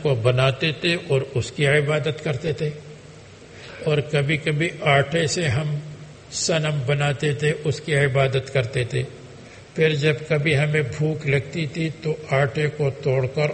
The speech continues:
اپنے معبود کو کھا لیتے تھے، آٹے کو کھا لیتے تھے پکا کر، تو اس پر وہ ہنستے تھے۔ اور رسول اللہ صلی اللہ علیہ وسلم تبسم فرماتے تھے،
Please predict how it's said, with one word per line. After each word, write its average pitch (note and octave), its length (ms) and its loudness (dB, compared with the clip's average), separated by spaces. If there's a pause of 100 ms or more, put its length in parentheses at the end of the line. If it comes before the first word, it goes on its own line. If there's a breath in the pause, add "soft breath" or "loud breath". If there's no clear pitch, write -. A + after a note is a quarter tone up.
(120)
اپنے C#3+ 420 0
معبود B2+ 520 2 (120)
کو D3+ 140 2
کھا D#3+ 300 -2
لیتے A#2 360 2
تھے، G#2 180 -6 (640)
آٹے C3 320 2
کو C3 180 -2
کھا G3 220 -2
لیتے E3 320 -2
تھے C#3+ 140 -6 (760)
پکا C#3 280 2
کر، C3+ 180 2 (1040 loud breath)
تو E3+ 80 -2 (120)
اس - 200 2
پر B2+ 140 2
وہ A2+ 260 2
ہنستے A2+ 360 -2
تھے۔ C#3 140 -6 (420 loud breath)
اور D3 180 2
رسول E3 420 2
اللہ C#3 260 4
صلی D3+ 160 -2
اللہ C3+ 200 0
علیہ D#3+ 100 -4
وسلم D#3 160 -10
تبسم C3 520 0
فرماتے A2 480 -2
تھے، G#2+ 160 -8